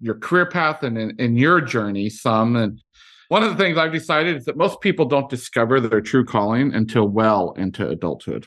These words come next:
I am in, now in my fifth career, and I think I know my calling at this point, but it took five careers to figure it out. And s-, unfortunately, as we know, some people never discover theirs. But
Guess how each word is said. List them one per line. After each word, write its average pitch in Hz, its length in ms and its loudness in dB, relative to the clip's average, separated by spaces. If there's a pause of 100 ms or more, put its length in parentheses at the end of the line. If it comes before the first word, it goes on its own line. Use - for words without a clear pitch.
I 104 120 2
am 107 200 2
in, 107 100 0
now 107 180 2
in 107 80 2
my 107 120 2
fifth 113 320 -4
career, 120 480 2
and 110 180 0
I 101 80 -2 (200)
think 175 220 -2
I 208 100 2
know 208 160 2
my 208 140 0
calling 196 500 2
at 185 220 -2
this 180 160 -2
point, 185 400 0
but 127 120 -2
it 117 100 -6
took 131 160 -4
five 120 320 0
careers 110 440 -2
to - 80 -14
figure 104 340 0
it 95 100 0
out. 85 280 -4 (500)
And 151 120 2
s-, - 180 -16
unfortunately, 185 720 2
as 139 160 0
we 147 120 0
know, 135 160 2
some 135 200 -4
people 127 280 2
never 117 200 2
discover 110 520 -2
theirs. 92 480 -4
But - 220 0